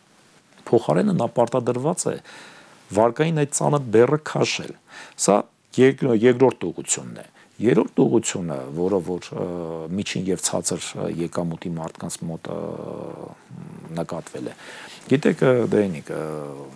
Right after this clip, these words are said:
սովորաբար տնտեսագիտական ակադեմիական աշխարհում կա թեզ, որ, ը,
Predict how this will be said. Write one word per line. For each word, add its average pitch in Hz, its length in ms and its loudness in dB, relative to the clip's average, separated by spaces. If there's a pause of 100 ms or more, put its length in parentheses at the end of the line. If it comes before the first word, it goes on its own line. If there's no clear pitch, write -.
(140)
սովորաբար 156 640 2
տնտեսագիտական 120 840 -2
ակադեմիական 101 680 -4
աշխարհում - 480 -6
կա - 260 -10
թեզ, - 380 -4
որ, 95 300 -4
ը, - 680 -10